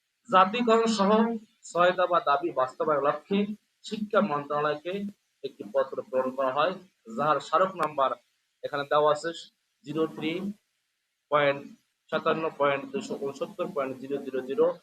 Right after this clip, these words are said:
পয়েন্ট চুয়াত্তর পয়েন্ট বত্রিশ পয়েন্ট জিরো জিরো ওয়ান পয়েন্ট জিরো দুই হাজার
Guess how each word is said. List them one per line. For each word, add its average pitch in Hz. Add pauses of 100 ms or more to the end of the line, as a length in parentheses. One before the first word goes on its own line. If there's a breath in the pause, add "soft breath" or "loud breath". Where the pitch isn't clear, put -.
(180)
পয়েন্ট 131
চুয়াত্তর 156
পয়েন্ট 135
বত্রিশ 143 (100)
পয়েন্ট 131
জিরো 135
জিরো 139
ওয়ান 143 (440)
পয়েন্ট 135
জিরো 135 (680)
দুই 131
হাজার 123